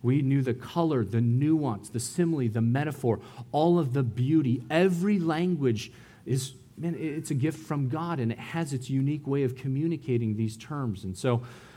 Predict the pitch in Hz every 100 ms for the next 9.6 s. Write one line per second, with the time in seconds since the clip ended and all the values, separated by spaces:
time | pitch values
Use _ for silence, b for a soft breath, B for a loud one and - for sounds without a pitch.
0 | B 117 131 131 151 165 156 147 139 135
1 | 123 143 135 120 143 147 131 123 120 123
2 | 131 135 113 117 117 127 123 127 123 117
3 | 113 120 - 127 127 123 123 - 123 117
4 | 85 - 104 107 117 139 151 131 - 139
5 | 139 120 127 156 - 190 185 - - B
6 | B B - 110 107 120 123 123 131 120
7 | 113 139 160 185 190 - - - 117 113
8 | - 123 123 123 104 - 117 135 135 123
9 | 120 117 110 101 82